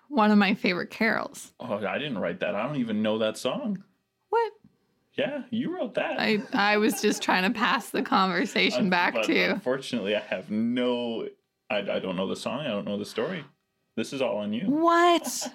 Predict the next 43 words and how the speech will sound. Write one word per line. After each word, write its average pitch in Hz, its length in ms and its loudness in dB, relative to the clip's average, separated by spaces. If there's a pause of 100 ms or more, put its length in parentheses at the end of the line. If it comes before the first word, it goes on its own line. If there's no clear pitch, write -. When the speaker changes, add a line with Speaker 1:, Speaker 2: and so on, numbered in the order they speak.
Speaker 1:
I'm 220 220 2
not 247 220 2
gonna 214 200 2
sing 196 380 0
because, 185 880 -2 (320)
Speaker 2:
In 254 80 -2
fact, - 340 0
Speaker 1:
uh, 247 140 -8
Speaker 2:
I'd 156 220 -4
never 143 340 -4
heard 143 400 -4
the 131 80 -6
song 135 540 -4 (320)
sung - 760 -4 (500)
until 117 360 -2
I 110 240 -2
moved 107 240 -4
down 101 220 -2
to 123 80 -12
the 101 80 -2
States 117 300 -6
for - 140 -6
a 95 40 -8
couple - 200 -2
of - 60 -4
years. - 280 -8
Speaker 1:
Wow, 277 400 4
it's - 200 0
one 269 100 2
of 277 60 2
my 269 80 4
favorite 240 460 2
carols, 262 560 2
and 226 100 4
I've 226 180 4
Speaker 2:
Yeah. 196 60 -2
Speaker 1:
loved 196 240 2
it 247 160 -4
since 226 240 2
I 233 60 -2
was 240 160 -2
a 240 60 -4
kid. - 240 -2